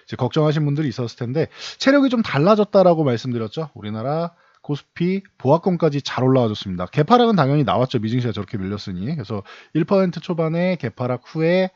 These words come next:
예, 요렇게 이십일 선 딱 붙여주면서 이제 이천칠백오십 쪽으로 싹 붙어주는 모습입니다. 다음 주에는 좀 회복해서 이천팔백 쪽으로 좀 붙어가는 모습이 나오면은, 어, 좋겠는데 일단 아직까지는 희망사항이고요.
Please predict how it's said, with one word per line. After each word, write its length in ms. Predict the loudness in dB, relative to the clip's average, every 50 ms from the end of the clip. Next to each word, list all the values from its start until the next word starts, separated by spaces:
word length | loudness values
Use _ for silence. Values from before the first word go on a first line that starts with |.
| _ _ _ _ _ _ _ -16
예, 280 | -14 -12 -10 -10 -10 -8
요렇게 320 | -8 -8 -8 -8 -6 -4
이십일 240 | -4 -4 -4 -4 -4
선 100 | -4 -6
딱 140 | -8 -10 -10
붙여주면서 720 | -10 -8 -6 -4 -4 -2 -4 -4 -4 -4 -4 -4 -4 -6 -10 -12
이제 380 | -8 -6 -6 -4 -4 -6 -6 -8 -6
이천칠백오십 640 | -4 -4 -4 -4 -2 -2 -2 -2 -2 -6 -8 _
쪽으로 260 | -6 -6 -4 -4 -6 -8 _ _ -20 -20 _ _ _ -20 -20 -20 -20
싹 400 | -16 -8 -2 -2 -2 -2 -2 -6
붙어주는 500 | -6 0 2 2 2 2 2 0 0 0
모습입니다. 560 | -2 -4 -2 -2 -2 -2 -2 -4 -4 -4 -6
다음 320 | -8 -8 -6 -4 -2 -2
주에는 460 | -2 -2 0 0 0 2 0 0 -2 -4 -6 -12 -20 -20 -14 -6
좀 160 | -2 0 2
회복해서 600 | 2 0 0 0 0 0 0 2 0 0 2 0
이천팔백 500 | -2 -2 -2 -4 -2 -2 -2 -2 -2 -2
쪽으로 240 | -4 -6 -4 -4 -6
좀 120 | -6 -8
붙어가는 440 | -12 -12 -10 -10 -6 -6 -6 -4 -4
모습이 280 | -6 -6 -6 -6 -6
나오면은, 580 | -4 -4 -4 -4 -4 -6 -6 -6 -4 -6 -6 -6 _ _ -20 -20 -20 -20 _ _ -16
어, 260 | -12 -10 -8 -8 -8 -8
좋겠는데 520 | -10 -8 -2 0 0 0 0 0 0 0
일단 280 | 0 0 0 0 0 2
아직까지는 520 | 2 2 0 2 2 2 2 2 0 -2
희망사항이고요. 880 | -2 -2 -2 -2 -2 -2 -2 -2 -2 -4 -4 -6 -6 -8 -8 -8 -8